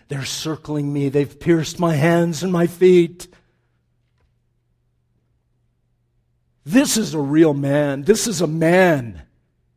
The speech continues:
This is a real person. This isn't the syrupy Chri-, Christian person that you say, "How you doing?" And, "Oh, I'm doing good, praise the Lord." You know, there isn't any of that here. This is a man that is true. He's honest.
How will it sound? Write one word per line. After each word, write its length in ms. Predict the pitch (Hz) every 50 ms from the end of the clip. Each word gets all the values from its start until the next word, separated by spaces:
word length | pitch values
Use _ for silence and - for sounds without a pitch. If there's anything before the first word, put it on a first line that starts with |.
| _
This 220 | - 233 226 - -
is 160 | 262 - -
a 80 | 190
real 380 | 170 156 156 175 202 - 208 185
person. 680 | - - - 196 208 175 - - 214 208 175 147 110 - _ _ _ _ _ _ _ _ _ _ _ _ -
This 260 | 147 220 262 - -
isn't 280 | 254 202 165 233 208 -
the 120 | 233 202
syrupy 680 | - - - - - 220 214 220 220 220 - 208 202
Chri-, 300 | - - - 196 202 196 - - - _
Christian 520 | - - 208 214 - - - - 226 208 185
person 400 | - 180 190 180 - - 202 202
that 200 | 202 190 - -
you 60 | 196
say, 180 | 139 185 185 - - - -
"How 180 | - - 214 220
you 180 | 220 208 220
doing?" 400 | 160 143 185 190 202 196 196 196
And, 140 | 214 226 240
"Oh, 240 | 254 247 240 226 214
I'm 200 | 208 226 233 220
doing 300 | 220 226 240 233 233 214
good, 220 | 170 226 233 -
praise 340 | - - 202 208 247 220 -
the 80 | 180 190
Lord." 480 | 175 165 196 208 220 220 185 147 - - - _ _ _
You 120 | 226 269
know, 120 | 262 262
there 220 | 247 269 277 285 277
isn't 260 | 285 - 262 269 277
any 180 | 302 302 302 294
of 120 | 247 170
that 240 | 190 170 151 147 123
here. 380 | - 156 143 127 98 78 - _ _ _ _ _ _ _ _ _ _ _ _ _ _ _ _ _ _ _ _ _ _ _ _ _ _ _ _ _ _ _ _ _ _ _ _ _ _
This 180 | - 302 254 -
is 140 | 262 196 180
a 60 | 214
man 240 | 208 220 226 233 214
that 100 | 202 180
is 140 | 175 160 -
true. 760 | - - - - 262 311 330 339 330 302 240 175 135 120 - -
He's 260 | 143 247 247 196 240 -
honest. 600 | 214 240 277 294 302 311 247 180 143 - - -